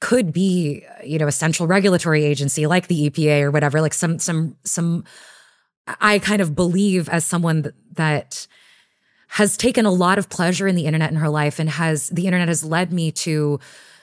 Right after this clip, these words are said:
you know, to a lot of amazing things. And, you know, every, every protest that I went to in the summer of twenty twenty, I found out about it on Instagram and,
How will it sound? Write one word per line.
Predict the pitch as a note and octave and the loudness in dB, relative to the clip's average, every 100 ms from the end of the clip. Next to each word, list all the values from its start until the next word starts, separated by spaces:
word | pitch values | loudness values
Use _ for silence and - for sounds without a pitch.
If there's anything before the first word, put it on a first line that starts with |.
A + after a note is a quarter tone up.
| _ _ _ - | _ _ _ 0
you | G3 | 2
know, | |
to | F#3+ G3+ | 4 2
a | F#3 | 2
lot | D#3+ E3+ E3 | 2 2 2
of | D#3 | -2
amazing | E3 D#3+ D#3 E3 | -2 -2 -2 -4
things. | E3 B3 A#3+ G3 | -4 -2 0 0
And, | E3 D#3 D#3+ | 0 -2 -2
you | D#3 | -4
know, | |
every, | C3+ D3 F3 - - | 0 0 0 -2 -2
every | F3 F#3 | -2 0
protest | - F#3 F#3+ F#3 F3 - | -2 0 0 0 -2 -2
that | E3+ | -2
I | D#3+ D#3+ | 0 0
went | D#3 E3+ F3+ | 0 -2 -2
to | - D#3+ D#3 | -4 0 0
in | D#3 D#3 D#3 | 0 0 0
the | D#3 | 0
summer | - D#3+ | 0 0
of | D#3 | 0
twenty | - D#3+ D3+ | 0 -2 0
twenty, | F3 E3 D#3 C#3+ - - - _ _ _ - | -2 0 0 -2 -6 -20 -20 _ _ _ -2
I | D3 D3+ D3 - | 2 2 0 -4
found | - D3+ E3 | 2 4 4
out | E3+ | 4
about | F3 F3 | 2 0
it | F3 | 0
on | E3+ | 0
Instagram | F#3 F#3+ - D#3+ D3+ C#3+ C#3+ | 0 -2 -4 -2 0 2 0
and, | C#3 | 0